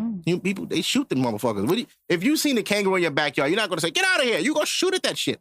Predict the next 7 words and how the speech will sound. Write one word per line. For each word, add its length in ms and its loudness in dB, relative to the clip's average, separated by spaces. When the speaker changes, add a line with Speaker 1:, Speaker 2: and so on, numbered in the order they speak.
Speaker 1:
Mm-mm. 680 -2
Speaker 2:
Shoot 480 0
it 280 -4
and 140 2
then 160 2
drag 420 2
it, 280 -4